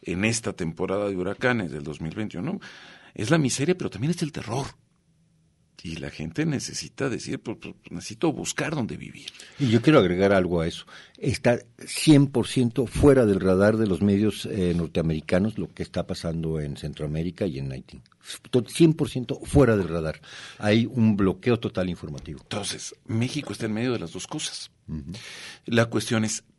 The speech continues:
Speaker 1: pase lo que pase, sea la situación que sea, ¿eso justifica una violación amplia de derechos humanos?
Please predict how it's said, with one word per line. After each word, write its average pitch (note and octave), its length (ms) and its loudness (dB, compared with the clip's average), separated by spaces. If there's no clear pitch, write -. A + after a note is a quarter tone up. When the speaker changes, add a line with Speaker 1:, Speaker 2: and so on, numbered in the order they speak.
Speaker 1:
pase F3 420 2
lo C#3 200 0
que A#2+ 120 -4
pase, - 520 -8
sea D3+ 480 0
la - 100 -4
situación B2+ 360 -2
que B2+ 80 -10
sea, - 260 -4
¿eso - 280 -2
justifica - 840 -6
una B2+ 320 4
violación G2 920 -4
amplia G#2 400 -2
de D#2+ 120 -4
derechos E2 360 -8
humanos? G2+ 380 -8